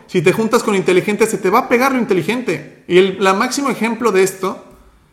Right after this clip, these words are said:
es cómo aprendiste a hablar español. ¿Tomaste clases de español? ¿Y por qué hablas perfecto español?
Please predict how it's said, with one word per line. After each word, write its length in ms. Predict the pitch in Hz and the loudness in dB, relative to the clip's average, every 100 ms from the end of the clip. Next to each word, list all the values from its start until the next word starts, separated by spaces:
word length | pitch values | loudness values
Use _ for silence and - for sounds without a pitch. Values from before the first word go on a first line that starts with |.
| _ _ | _ _
es 220 | 185 202 | 0 0
cómo 220 | - 220 | -2 -2
aprendiste 420 | 226 202 185 190 190 | 0 0 0 -2 -2
a 40 | |
hablar 180 | 185 185 | -2 -2
español. 580 | 180 156 156 156 - - _ _ _ _ _ _ _ _ - | -4 -4 -2 -4 -6 -14 _ _ _ _ _ _ _ _ -6
¿Tomaste 340 | 165 190 208 | -4 -2 -2
clases 320 | 196 190 240 | 0 0 -2
de 60 | 233 | -4
español? 440 | - 151 180 247 - - _ _ _ _ _ _ _ _ _ _ _ _ _ _ _ _ _ _ _ _ - | -4 -4 -4 -8 -12 -20 _ _ _ _ _ _ _ _ _ _ _ _ _ _ _ _ _ _ _ _ -6
¿Y 140 | 165 | -4
por 240 | 160 175 | 0 0
qué 80 | 214 | 2
hablas 300 | 220 226 220 | 2 2 -2
perfecto 540 | - 175 156 196 196 196 | -2 0 2 -2 0 -2
español? 460 | 196 165 175 175 | 0 -4 -4 -6